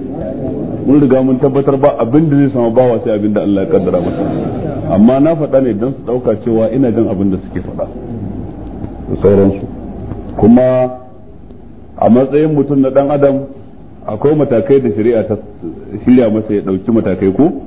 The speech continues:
Al'amura kuma ya barwa Ubangiji sauran. Mun san dai ba abin da zai faru sai abin da Allah ya kaddara.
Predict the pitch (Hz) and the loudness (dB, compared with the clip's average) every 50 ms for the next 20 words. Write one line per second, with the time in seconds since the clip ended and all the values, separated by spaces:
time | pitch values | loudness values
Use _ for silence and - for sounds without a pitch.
0 | - - 143 170 - - - - 135 156 170 170 170 170 165 147 127 131 131 131 | -14 -12 -12 -12 -10 -8 -2 0 2 2 4 4 4 2 2 2 0 0 0 0
1 | 123 110 113 113 117 117 107 98 101 101 104 101 101 107 104 98 92 - 92 92 | 0 0 0 0 0 0 0 0 -2 -2 -2 -2 0 0 0 -2 -2 -4 -4 -4
2 | 92 90 92 98 113 117 117 - - - - - - - - - - - - - | -4 -6 -6 -10 -12 -10 -10 -10 -10 -8 -8 -10 -10 -10 -12 -12 -12 -12 -12 -12
3 | - - - - - - - - - 107 123 117 143 139 135 139 139 147 143 - | -14 -14 -14 -14 -14 -14 -10 -2 0 2 4 4 4 4 6 6 4 4 2 0
4 | 110 107 139 139 131 127 127 123 - 110 104 107 107 117 98 95 101 104 95 90 | 0 -2 0 2 2 2 2 2 2 0 0 0 0 -2 -2 0 0 0 0 0
5 | 90 95 90 80 - - - 104 82 - - - | 0 0 0 0 -2 -2 -4 -2 -2 -2 -4 -4